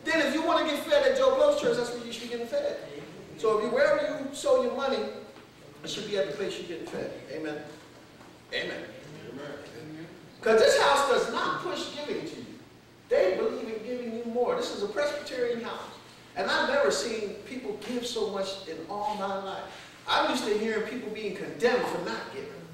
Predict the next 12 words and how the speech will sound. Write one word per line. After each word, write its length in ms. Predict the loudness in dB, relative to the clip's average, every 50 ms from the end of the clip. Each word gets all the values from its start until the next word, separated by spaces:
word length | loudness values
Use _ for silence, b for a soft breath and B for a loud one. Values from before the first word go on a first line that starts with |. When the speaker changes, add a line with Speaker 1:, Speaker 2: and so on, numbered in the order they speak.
| -18 -18 -20 -20 -20 -20 -20 -20 -20 -12 -8
Speaker 1:
You 100 | -6 -4
know 100 | -2 0
what 100 | 0 0
I 100 | 2 0
mean? 260 | 0 -2 -2 -6 0 2
Don't 200 | 4 4 4 4
condemn 440 | 2 0 0 0 0 0 0 0 -2
me 80 | -2
if 120 | -2 0 2
I 80 | 2 4 4 2
don't 100 | 0 -2
give. 200 | -4 -4 -6